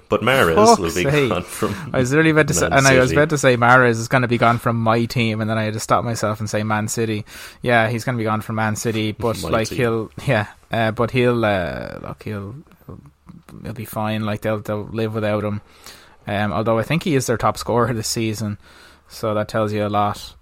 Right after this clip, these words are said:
Speaker 2: Um, look, they have Jesus, they have Foden, they have Grealish, they have, they can play Bilva up there if they want, they can play De Bruyne in a false nine, they'll be fine. Um, all those players are probably already gone, if not, pr-, should be. <laughs> Um,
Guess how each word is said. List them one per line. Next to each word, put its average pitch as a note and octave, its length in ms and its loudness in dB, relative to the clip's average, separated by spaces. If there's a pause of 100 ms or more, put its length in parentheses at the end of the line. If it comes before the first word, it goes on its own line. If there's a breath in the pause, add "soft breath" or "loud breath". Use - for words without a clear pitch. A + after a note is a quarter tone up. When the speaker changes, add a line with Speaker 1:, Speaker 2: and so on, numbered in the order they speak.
Speaker 2:
Um, G#2+ 640 -2
look, G#2+ 220 -2
they A2 80 -4
have G#2 120 -6
Jesus, A2 520 -4
they G#2+ 120 -4
have G#2 120 -4
Foden, A2 340 -4
they G#2+ 80 -2
have G#2 100 -4
Grealish, A2 540 -4
they G#2+ 160 -2
have, G#2 300 -8
they G#2+ 100 -2
can G#2+ 140 -10
play G#2 140 -4
Bilva A2 400 -2
up G#2+ 100 -8
there G#2+ 160 0
if G2+ 80 -6
they G#2+ 100 -6
want, A2 300 0
they G#2 80 -6
can G#2+ 120 -8
play G#2 140 -4
De G#2+ 100 -6
Bruyne G#2+ 300 -2
in G#2+ 100 -4
a G#2 40 -6
false G2+ 340 -6
nine, A#2 380 -2 (340 loud breath)
they'll A#2+ 100 -2
be G#2+ 120 -2
fine. A2 480 0 (500 loud breath)
Um, G#2 400 -2
all G#2+ 140 0
those G#2+ 180 -2
players A2 380 0
are G#2 40 -6
probably A2 300 -2
already G#2 280 -2
gone, G#2+ 260 -2
if G#2 180 -8
not, G#2+ 320 -6 (460)
pr-, - 160 -8
should A2+ 320 -4
be. A2+ 300 0
<laughs> - 760 -8
Um, G#2+ 680 -2